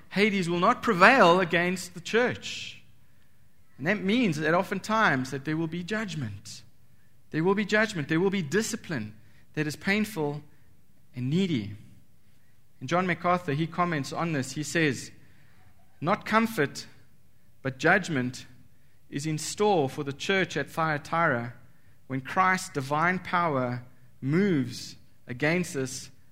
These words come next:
adulterous assembly." We see the commendation in verse nineteen, the third point. As with all the churches in this, in these chapters,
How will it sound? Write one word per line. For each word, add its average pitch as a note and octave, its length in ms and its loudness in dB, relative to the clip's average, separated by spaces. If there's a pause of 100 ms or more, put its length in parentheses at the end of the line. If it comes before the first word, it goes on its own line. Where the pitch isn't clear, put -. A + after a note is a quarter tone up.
(100)
adulterous C3+ 840 -6 (180)
assembly." C3 540 -6 (1900)
We C3+ 80 -6
see F#3 180 -2
the D#3+ 80 0
commendation D#3+ 800 2
in A#2+ 300 -4
verse C3+ 260 -4
nineteen, C#3 640 -4 (160)
the - 100 -18
third D3+ 280 -6
point. B2 360 -8 (2000)
As F3+ 220 2
with F#3 140 0
all G#3+ 140 4
the G3 80 2
churches G#3+ 600 2
in F3 200 -2
this, - 400 -6 (320)
in E3 100 -6
these E3 200 -2
chapters, D#3+ 680 0